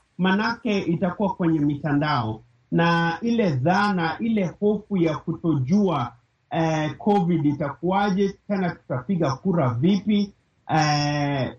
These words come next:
pia ipo. Kwa hivyo ni kama wanaita new normal, ya kwamba,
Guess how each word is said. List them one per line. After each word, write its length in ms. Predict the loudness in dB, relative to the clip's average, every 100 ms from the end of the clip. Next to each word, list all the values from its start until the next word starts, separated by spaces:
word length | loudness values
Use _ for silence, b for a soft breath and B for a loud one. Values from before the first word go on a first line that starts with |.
| -2
pia 300 | 2 2 0
ipo. 520 | 2 0 0 -4 -6 -8
Kwa 120 | -4
hivyo 440 | -2 0 -2 -6 -14 _ _ -2
ni 140 | -2 0
kama 680 | 0 2 2 0 -2 -2
wanaita 500 | -2 -2 -2 -2 0
new 240 | 2 2 2
normal, 420 | 2 0 -4 -8 _ _ _ _ _ -6
ya 180 | -6
kwamba, 720 | -4 -2 0 2 2 0 -2